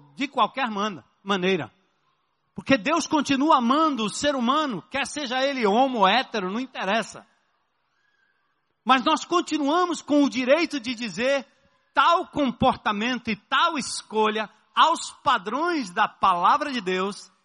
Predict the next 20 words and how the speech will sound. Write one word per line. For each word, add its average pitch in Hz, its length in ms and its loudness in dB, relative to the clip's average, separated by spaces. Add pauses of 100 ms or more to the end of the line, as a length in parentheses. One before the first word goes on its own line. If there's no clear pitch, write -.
eles 214 300 -6
não 240 580 0 (200)
são 220 580 -4 (260)
corretos. 269 560 0 (560)
Só 311 260 -6
isso. 294 360 -8 (2750)
É 190 100 -8
você 247 300 -4
ter 330 200 -6
opção 320 720 -6 (800)
pelo 269 240 -2
açúcar 285 600 -2
e 277 80 -6
eu 269 80 -6
dizer, 262 480 -6 (420)
"Não 269 760 -6
acho 359 240 -2
que - 100 -16
você 247 260 -6
deveria." 220 560 -4